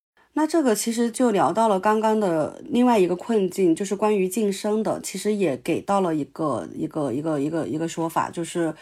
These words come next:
一个是鼓励他的参与，一个是所有的东西你都公开，你都透明，你都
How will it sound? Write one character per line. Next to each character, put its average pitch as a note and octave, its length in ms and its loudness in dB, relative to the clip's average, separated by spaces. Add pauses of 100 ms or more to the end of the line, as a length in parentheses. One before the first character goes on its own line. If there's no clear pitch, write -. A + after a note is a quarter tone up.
(180)
一 F3+ 80 -4
个 F#3+ 80 0
是 G3 120 -2
鼓 F3+ 300 -2
励 F3+ 260 4
他 E3+ 220 -4
的 E3 80 0
参 F3 240 -2
与， F3+ 60 2
一 D#3+ 100 2
个 F3+ 100 -2
是 F3 280 -4
所 - 200 -4
有 F#3 60 0
的 E3+ 80 -4
东 E3+ 100 0
西 F3+ 160 -2
你 D#3+ 60 2
都 D#3 100 -4
公 F#3 220 0
开， F#3 240 -2
你 F3+ 80 -4
都 E3 120 -4
透 F#3 200 0
明， E3 340 2 (300)
你 E3+ 100 -2
都 F3+ 380 0